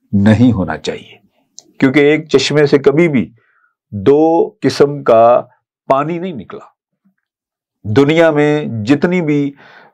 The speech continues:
जमीन है और खुदा ने इस धरती पर जितने भी चश्मे खास तौर पर पैदा किए हैं और पानी जहां से फूटा है,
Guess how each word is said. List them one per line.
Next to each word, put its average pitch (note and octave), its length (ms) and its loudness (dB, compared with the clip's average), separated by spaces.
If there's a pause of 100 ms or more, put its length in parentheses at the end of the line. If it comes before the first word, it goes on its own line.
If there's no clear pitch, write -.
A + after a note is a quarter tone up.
जमीन A#2 600 2
है A#2+ 480 0 (560)
और A2 260 4
खुदा G#2+ 460 4
ने A#2+ 200 -4
इस - 200 -8
धरती G#2+ 520 -2
पर A2+ 400 0 (260)
जितने C3 420 0
भी B2 140 -2
चश्मे D3 600 0 (1500)
खास D3+ 520 -2
तौर A2+ 220 2
पर A2 200 -2
पैदा A#2 440 0
किए A2 300 -6
हैं A2 160 -4
और G#2+ 140 2
पानी A2+ 380 0
जहां A2 280 0
से G#2+ 120 -6
फूटा B2+ 420 0
है, - 240 -14